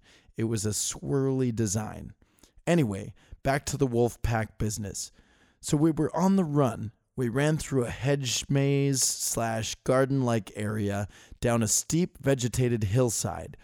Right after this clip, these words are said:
with large stone ledges slash steps, and took a shortcut through some tunnels. Sewer tunnels, maybe? Underground tunnels of some sort. We came out in a basement of a building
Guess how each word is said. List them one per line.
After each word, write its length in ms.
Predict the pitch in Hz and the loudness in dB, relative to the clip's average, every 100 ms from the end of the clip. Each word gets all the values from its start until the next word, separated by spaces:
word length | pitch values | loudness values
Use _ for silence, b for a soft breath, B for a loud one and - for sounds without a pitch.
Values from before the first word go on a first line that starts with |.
| b _ | b _
with 180 | - - | -8 -4
large 460 | 110 120 139 139 | 2 4 4 2
stone 480 | - - 143 143 139 | -2 0 2 2 2
ledges 520 | 143 127 123 95 - - | 2 2 -2 -6 -6 -6
slash 520 | - - 113 107 104 | -6 -4 -2 -4 -4
steps, 680 | - - - 120 - - - b b b - | -4 -2 -2 -2 -4 -8 -8 b b b -4
and 140 | 123 | 0
took 220 | - 180 | 0 2
a 40 | 175 | 0
shortcut 680 | - 202 240 - 123 107 | 2 2 2 0 -2 -2
through 200 | - 123 | -2 -2
some 240 | 117 - 117 | 0 0 -2
tunnels. 680 | - 175 139 95 - - - _ - | 0 0 0 -2 -10 -12 -14 _ -6
Sewer 400 | - 156 190 202 | 0 2 2 0
tunnels, 480 | 202 202 208 - | 0 0 0 -2
maybe? 380 | 202 202 220 226 b b b b b _ - | 2 2 0 -6 b b b b b _ -2
Underground 600 | 147 170 160 160 151 147 | 2 2 4 4 2 0
tunnels 380 | 147 143 135 117 | 0 2 2 0
of 120 | 95 | -2
some 200 | 107 107 | -4 -4
sort. 300 | - 101 - _ b b b b b b | -6 -8 -10 _ b b b b b b
We 100 | 156 | 0
came 300 | - 175 180 | 4 4 4
out 220 | 165 160 | 4 2
in 180 | 135 131 | 2 2
a 100 | 117 | 2
basement 680 | 98 143 160 - 135 131 120 | 2 2 4 2 2 0 0
of 100 | 107 | 0
a 60 | |
building 580 | 101 123 113 101 98 101 | 2 2 2 0 0 -2